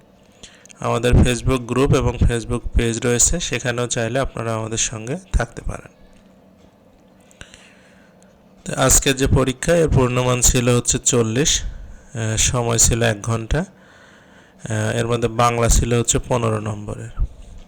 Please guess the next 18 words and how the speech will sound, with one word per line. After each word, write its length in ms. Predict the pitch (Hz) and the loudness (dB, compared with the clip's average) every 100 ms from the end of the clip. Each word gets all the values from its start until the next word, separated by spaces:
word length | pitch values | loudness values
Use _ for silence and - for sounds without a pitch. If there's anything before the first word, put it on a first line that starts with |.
| - - - - - - - | -18 -18 -20 -20 -20 -20 -2
তো 120 | 117 | 4
প্রথমে 440 | 123 127 139 147 | 4 4 0 2
সন্ধি 460 | - - 127 123 127 | 0 0 -2 0 0
বিচ্ছেদ, 460 | 123 - - 156 156 | 0 0 -2 -2 -4
পাঁচটা 360 | 127 117 - 123 | -2 0 0 -2
সন্ধি 380 | - 117 117 120 | -4 -6 -4 -4
বিচ্ছেদ 340 | 120 - 127 | -2 -2 -2
ছিল। 380 | - 131 127 180 - - - _ _ - - - - _ _ - | -2 -2 -2 -4 -6 -16 -20 _ _ -20 -20 -20 -20 _ _ -10
উচ্ছেদ, 560 | 120 113 - - 143 151 - - - | -6 -4 2 4 4 2 -6 -20 -6
সরানন, 760 | - - 123 120 117 120 135 160 - | -4 2 2 4 2 0 -2 -4 -2
খুদ 240 | - 123 - - | 0 0 -2 -2
পিপাসা, 540 | 120 - 120 - 151 | 0 2 2 2 0
একচ্ছত্র, 960 | - 117 - 113 - - 120 - 151 202 - | 0 -4 -2 0 0 0 -4 -2 -2 -2 -6
সংবাদ। 600 | - 117 110 101 - - - - - - - - - - - - - - - - - - - | -6 -4 -6 -8 -14 -10 -6 -6 -8 -20 -20 -16 -16 -14 -20 -20 -20 -20 -20 -20 -20 -20 -10
তো 100 | 127 | -2
প্রথমে 420 | 120 139 139 143 147 | 2 4 4 2 2
আমরা 280 | 139 143 | 2 2
আসি 340 | 143 - 151 | 2 2 0